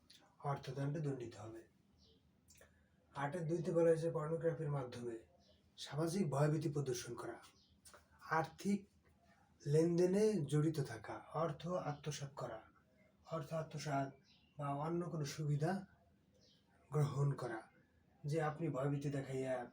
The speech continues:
কোনো নারী বা কোনো শিশুকে কান-, বা কোনো ব্যক্তিকে দেখা গেল একটা ভিডিও তৈরি করলেন, কোনোভাবে একটা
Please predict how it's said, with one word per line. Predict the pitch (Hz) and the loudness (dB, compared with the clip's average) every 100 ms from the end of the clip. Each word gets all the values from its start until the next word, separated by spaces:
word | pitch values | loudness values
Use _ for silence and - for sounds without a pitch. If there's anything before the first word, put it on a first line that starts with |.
| - | -10
কোনো | 135 131 | -6 -4
নারী | 123 127 127 123 | -2 -2 -2 -2
বা | 123 | -4
কোনো | 123 131 120 | -6 -6 -8
শিশুকে | - - 135 120 - - | -8 -10 -6 -4 -2 -2
কান-, | 123 123 381 | -2 -6 -4
বা | 359 | -6
কোনো | - - | -6 -6
ব্যক্তিকে | 120 - - - 123 117 - _ - _ - _ | -6 -8 -12 -4 -4 -4 -14 _ -20 _ -20 _
দেখা | 139 123 131 | -8 -6 -4
গেল | 131 127 | -4 -4
একটা | 120 135 127 120 - - _ _ - - _ _ _ _ _ | -6 -4 -2 -2 -6 -16 _ _ -20 -20 _ _ _ _ _
ভিডিও | 156 160 185 | -2 2 2
তৈরি | 180 175 160 | 2 2 4
করলেন, | 147 120 117 - - - _ | 2 0 -6 -10 -16 -20 _
কোনোভাবে | - 160 156 156 165 | -8 -2 0 4 6
একটা | 160 143 160 | 6 4 2